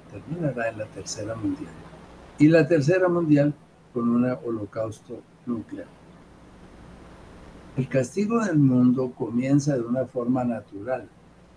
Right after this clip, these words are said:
con una guerra atómica, y terminará de forma sobrenatural,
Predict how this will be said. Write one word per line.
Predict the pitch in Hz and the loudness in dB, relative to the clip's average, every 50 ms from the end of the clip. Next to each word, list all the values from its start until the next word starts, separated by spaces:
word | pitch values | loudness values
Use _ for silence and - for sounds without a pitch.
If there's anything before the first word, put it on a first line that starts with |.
| - - | -14 -4
con | - 127 123 127 | 0 0 2 2
una | 131 139 147 | 2 0 -2
guerra | 151 139 139 151 151 170 180 180 - - | 0 0 -2 -2 -2 -4 -6 -6 -6 -8
atómica, | - - _ 269 285 370 - - - - - - _ _ _ _ _ _ _ _ _ _ _ _ _ _ _ _ _ _ _ _ _ _ 131 123 101 98 101 - - - - 92 90 - - - - - - - - - | -12 -6 _ -4 0 0 -2 -2 -2 -8 -18 -20 _ _ _ _ _ _ _ _ _ _ _ _ _ _ _ _ _ _ _ _ _ _ -14 -14 -12 -12 -14 -14 -18 -20 -20 -20 -20 -20 -20 -20 -20 -20 -20 -20 -4 2
y | 151 156 143 | 2 2 2
terminará | - 156 151 147 147 151 165 180 202 202 190 180 170 160 143 135 135 | 2 -2 0 0 0 0 0 0 -2 -2 -2 -2 0 0 2 2 2
de | 131 131 127 | 2 0 -2
forma | 120 - 127 120 120 127 127 123 123 | -4 -6 -6 -4 -4 -2 -4 -4 -6
sobrenatural, | 120 - - 117 101 101 101 101 101 98 98 101 101 98 92 - _ - 98 95 110 120 117 98 | -8 -10 -10 -10 -10 -10 -12 -16 -16 -16 -16 -14 -16 -16 -18 -20 _ -20 -20 -14 -12 -10 -10 -10